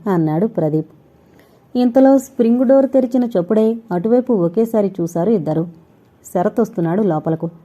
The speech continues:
ఇద్దరి చూపులు నేలకు వాలాయి. దయానంద్ తలకట్టు సవరించి, "మీకు చాలా శ్రమ కలిగించారు," అన్నాడు శరత్. "వారి డ్యూటీ వారు నిర్వర్తించారు," పొడిగా జవాబిచ్చాడు దయానంద్.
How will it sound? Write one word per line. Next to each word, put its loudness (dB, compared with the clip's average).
ఇద్దరి -2
చూపులు 0
నేలకు -2
వాలాయి. 0
దయానంద్ 0
తలకట్టు -2
సవరించి, -2
"మీకు -2
చాలా -4
శ్రమ -4
కలిగించారు," -2
అన్నాడు -2
శరత్. -6
"వారి 2
డ్యూటీ 0
వారు 2
నిర్వర్తించారు," -2
పొడిగా 2
జవాబిచ్చాడు -2
దయానంద్. -4